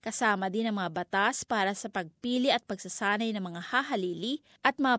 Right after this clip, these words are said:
patakaran kung ang mga hindi miyembro ng pamilya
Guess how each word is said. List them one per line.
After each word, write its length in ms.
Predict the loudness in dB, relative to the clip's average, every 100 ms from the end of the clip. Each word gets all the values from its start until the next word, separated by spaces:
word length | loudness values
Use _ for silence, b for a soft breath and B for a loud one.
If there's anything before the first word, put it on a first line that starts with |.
| 4
patakaran 720 | 2 2 -2 4 6 4 2
kung 160 | -2
ang 160 | -2 0
mga 120 | 0 0
hindi 320 | 0 0 0
miyembro 320 | 2 2 2
ng 160 | -2 -2
pamilya 640 | -2 0 4 4 4 0